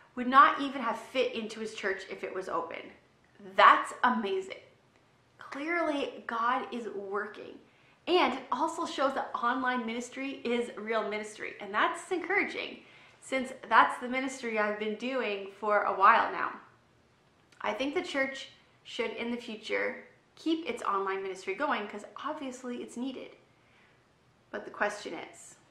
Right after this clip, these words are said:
is it church? Well, what is church? Is church a building? I mean, do we have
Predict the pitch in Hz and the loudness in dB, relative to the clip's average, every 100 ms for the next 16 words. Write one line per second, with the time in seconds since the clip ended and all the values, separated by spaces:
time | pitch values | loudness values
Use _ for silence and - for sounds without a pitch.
0 | _ _ _ - 208 208 - - 190 - | _ _ _ -6 -6 -6 -12 -10 -6 -6
1 | - - - _ - - - 262 196 - | -10 -20 -20 _ -18 -14 -4 0 0 -2
2 | - - - - _ _ _ _ _ _ | -12 -18 -18 -20 _ _ _ _ _ _
3 | _ 202 202 196 180 190 202 349 - - | _ -4 0 0 -2 -2 0 -2 -4 -8
4 | - - - - - _ _ _ 233 247 | -10 -12 -20 -20 -20 _ _ _ -2 -2
5 | - - 233 226 - - - _ _ 190 | -4 0 0 0 -6 -14 -20 _ _ -4
6 | 185 - 165 123 110 120 151 311 - - | -4 -4 -2 -2 -4 -6 -8 -10 -16 -20
7 | - 233 233 220 226 233 247 247 - 226 | -2 0 0 -2 -4 -4 -4 0 4 4
8 | 233 | 4